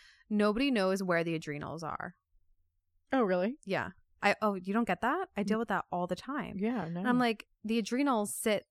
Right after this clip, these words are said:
Speaker 1: directly on top of your kidneys.
Speaker 2: Yeah.
Speaker 1: Like little Santa hats.
Speaker 2: Well, I feel like everyone gets diagnosed with adrenal fatigue. It's like the,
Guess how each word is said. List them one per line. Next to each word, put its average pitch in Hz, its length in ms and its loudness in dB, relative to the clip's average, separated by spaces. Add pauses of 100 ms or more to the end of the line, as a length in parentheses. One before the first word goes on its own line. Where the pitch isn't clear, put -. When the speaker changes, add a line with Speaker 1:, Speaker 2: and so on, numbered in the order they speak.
(400)
Speaker 1:
directly 196 600 4
on 185 80 0
top 185 180 0
of 170 100 -10
your 165 100 -4
kidneys. - 560 -10
Speaker 2:
Yeah. 185 200 2
Speaker 1:
Like 202 160 4
little 208 320 4
Santa 160 380 -2
hats. - 460 -10
Speaker 2:
Well, 277 120 8
I 311 100 8
feel 359 140 6
like 302 160 8
everyone 220 380 6
gets 185 180 0
diagnosed 175 440 2
with 170 100 -4
adrenal 165 360 -4
fatigue. 160 440 -4
It's 175 140 0
like 170 180 2
the, 165 400 0